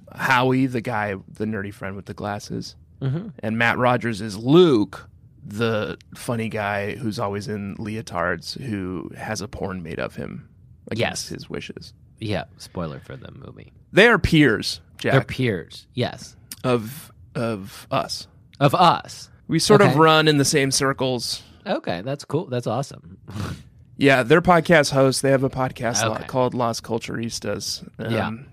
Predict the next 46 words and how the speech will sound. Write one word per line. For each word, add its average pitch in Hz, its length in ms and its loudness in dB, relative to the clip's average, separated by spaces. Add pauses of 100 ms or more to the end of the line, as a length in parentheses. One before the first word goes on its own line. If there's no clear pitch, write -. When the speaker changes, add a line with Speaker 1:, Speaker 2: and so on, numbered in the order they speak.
Speaker 1:
which 139 200 -6
is 139 100 0
a 143 80 4
little 160 220 6
bit 131 180 4
like 113 180 -4
what 110 200 -4
we 123 140 2
do, 85 200 -4
too, 90 320 -4
you 104 100 -10
know? 95 220 -10
Speaker 2:
Yeah. 127 220 6
Speaker 1:
Just 107 100 -8
sort 113 180 -6
of 95 120 -14
like 90 360 -12 (200)
Speaker 2:
It's - 160 -8
a, 143 80 2
Speaker 1:
two 185 160 6
Speaker 2:
it's 185 80 8
like 113 140 4
Speaker 1:
friends 120 580 -2
kind 117 220 -8
of 110 40 -4
Speaker 2:
two 143 140 6
cultured 127 720 0 (280)
friends. - 600 -4
Speaker 1:
Yeah, 131 340 2
like, 104 380 -8 (220)
commenting 110 560 -6
on 98 420 -10 (340)
Speaker 2:
Media. 117 360 -4
Speaker 1:
sort - 100 -14
of - 140 -20
the, 92 280 -10 (260)
yeah, 107 260 0
media. 95 420 -8 (260)
Speaker 2:
And 113 160 -4
the 107 80 -4
zeitgeist. - 680 -10 (280)
Speaker 1:
And 202 160 6
the 220 60 8
zeitgeist, 139 680 4
yeah. 139 260 6
Speaker 2:
Yeah, 127 200 2